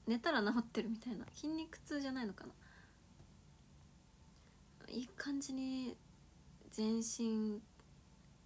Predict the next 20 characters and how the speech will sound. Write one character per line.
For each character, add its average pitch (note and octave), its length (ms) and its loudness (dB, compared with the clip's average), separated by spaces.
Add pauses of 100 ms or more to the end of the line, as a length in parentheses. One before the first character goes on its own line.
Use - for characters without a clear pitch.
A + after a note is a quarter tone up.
(260)
来 - 120 -6
て A3+ 140 -2
ま F#3+ 160 -2
す - 160 -2
ね。 - 180 -12 (100)
鍛 G3+ 500 -6
え G3 40 -6
ら G3 80 -2
れ F#3+ 120 -6 (280)
て - 100 -10
る - 180 -8
と - 120 -14
思 - 80 -8 (140)
う。 - 40 -14 (1400)
こ - 160 -4
れ A#3 80 6
一 B3+ 200 0
年 B3+ 160 6
つ - 140 4
く-、 - 280 -14